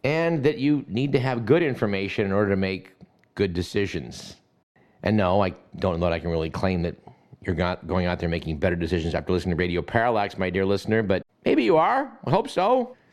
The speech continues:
While driving up and down the state of California, I had the misfortune to listen for, to a few minutes anyway, f-, to Rush Limbaugh. And it, it is just amazing what a fount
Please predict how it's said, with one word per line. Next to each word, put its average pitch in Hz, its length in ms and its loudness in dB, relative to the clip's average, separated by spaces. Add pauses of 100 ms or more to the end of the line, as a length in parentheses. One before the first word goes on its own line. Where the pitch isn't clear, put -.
(500)
While 123 120 6
driving 139 380 4
up 139 140 0
and 117 120 0
down 123 380 2
the 101 100 -4
state 123 200 0
of 117 60 0
California, 120 580 2
I 107 80 0
had 110 160 0
the 101 60 2
misfortune 110 560 2
to 95 80 0
listen 101 320 0
for, 95 340 2
to 101 200 4
a 87 40 4
few 120 160 2
minutes 117 260 2
anyway, 98 400 0
f-, - 160 -8 (100)
to 92 100 0
Rush 113 240 2
Limbaugh. 110 520 2 (760)
And 143 320 0
it, - 440 -8
it 160 160 -2
is 165 140 -4
just 185 180 -2
amazing 151 720 0 (200)
what 123 120 6
a 135 120 2
fount 147 560 -2